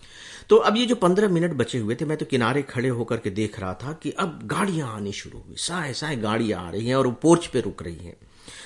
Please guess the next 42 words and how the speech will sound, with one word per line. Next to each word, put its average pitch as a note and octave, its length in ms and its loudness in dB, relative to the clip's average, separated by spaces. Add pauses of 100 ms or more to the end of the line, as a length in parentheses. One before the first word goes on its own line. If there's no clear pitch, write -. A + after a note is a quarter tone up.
और F3 100 8
उसमें F#3+ 200 6
से F3+ 160 4
स्टूडेंट C3 460 2
उतर G#2+ 220 -2
रहे G2 260 -4
हैं, G#2+ 200 -2
जिसमें G2+ 260 -4
लड़के G#2+ 320 -2
भी G2 140 -6
हैं G2+ 160 -4
और F#2+ 180 -4
लड़कियां G#2+ 460 -4
भी F2+ 120 -8
हैं F2+ 280 -6
और G2 260 -6 (400)
बिल्कुल D3 240 6
बाकायदे C#3+ 420 2
वो D3 100 6
पीछे A#2+ 520 -2
सीट C3 280 0
पर A#2+ 140 -4
बैठ A2 460 0
करके A2+ 260 -2
अपनी A2 200 0
पढ़ाई A2+ 360 0
कर G#2+ 200 -2
रही G2+ 240 -2
हैं। G#2 220 -4
फिर G#2 100 -6
कोई B2 220 2
उतर A2+ 280 0
करके A2+ 260 -2
उनका A2 200 -2
गेट A2+ 320 0
खोल G#2+ 240 -4
रहा G2 120 -4
है G#2+ 120 0
और A2+ 160 0
फिर A2 100 -4
पढ़ते-पढ़ते A#2+ 600 0
वो A#2 200 -2